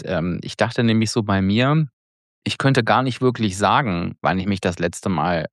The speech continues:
richtig gestritten habe. Was, ähm, A, daran liegt, dass ich glaub ich, Streit aus dem Weg gehe, weil das echt was mit mir macht. Das, äh,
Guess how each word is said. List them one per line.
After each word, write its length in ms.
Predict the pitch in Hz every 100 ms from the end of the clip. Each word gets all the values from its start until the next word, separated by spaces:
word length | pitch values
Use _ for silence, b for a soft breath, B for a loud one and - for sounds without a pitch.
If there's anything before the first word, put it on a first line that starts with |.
| _ _ 85
richtig 380 | 104 107 104 -
gestritten 520 | 95 - 98 113 117
habe. 440 | 117 127 143 185 - B B B B B B B
Was, 400 | 110 131 - -
ähm, 640 | 98 123 117 113 110 110 117 _ _ _ _ _ _ _ _ -
A, 180 | 117 123
daran 480 | 113 120 131 135 127
liegt, 220 | 135 - 117
dass 180 | 117
ich 480 | - 107 - - - _ _ _ _ _ _ _ _ -
glaub 320 | 101 110 113
ich, 300 | 110 - -
Streit 920 | - - - - 107 117 117 - - _ -
aus 200 | 110 104
dem 160 | 98 95
Weg 220 | 113 -
gehe, 420 | 131 143 190 196
weil 120 | 104
das 160 | 110 -
echt 220 | 117 -
was 160 | 107 113
mit 120 | 95
mir 120 | 98
macht. 280 | 95 - 113
Das, 220 | 107 -
äh, 200 | 76